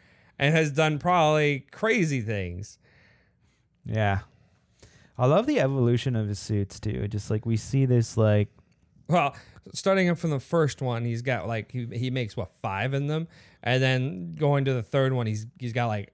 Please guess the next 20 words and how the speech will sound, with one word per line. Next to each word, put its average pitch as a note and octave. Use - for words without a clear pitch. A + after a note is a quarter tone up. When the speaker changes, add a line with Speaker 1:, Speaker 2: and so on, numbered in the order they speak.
Speaker 1:
a -
hun-, D3
no, A#2
fifty C3
some -
at C3
Speaker 2:
Oh, B2
Speaker 1:
that A#2+
Speaker 2:
the C3
Speaker 1:
point. A#2
It's B2
Speaker 2:
Iron B2
Speaker 1:
like, A2+
Speaker 2:
Legion? D#3
Speaker 1:
holy B2
crap. C3+
Speaker 2:
Have A#2+
you C#3+
ever, F#3
uh, A2